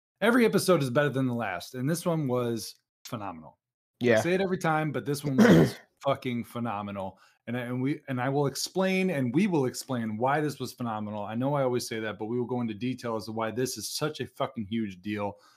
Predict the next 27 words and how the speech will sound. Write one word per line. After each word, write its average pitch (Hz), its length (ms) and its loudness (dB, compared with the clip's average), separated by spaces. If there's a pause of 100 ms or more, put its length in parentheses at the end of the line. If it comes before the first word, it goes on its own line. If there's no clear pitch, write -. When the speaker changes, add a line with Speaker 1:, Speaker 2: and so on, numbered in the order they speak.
(140)
Speaker 1:
for 135 180 -10
everything 151 380 0
coming 135 260 0
out 113 140 0
in 113 80 -4
Marvel. 104 540 -2 (440)
Um, 104 460 0
but 107 140 -4
before 143 260 0
we 147 80 2
get 139 140 2
into 131 220 2
that, 131 280 2 (400)
uh, 107 240 2
make 127 200 0
sure 147 140 -2
you 135 140 -2
subscribe 143 600 0
to 131 180 -2
our 123 120 0
YouTube 127 400 -2
page 127 320 0
as 110 140 -2
you're 107 80 -2
watching 117 380 -2
this 117 120 -2
here 117 360 -2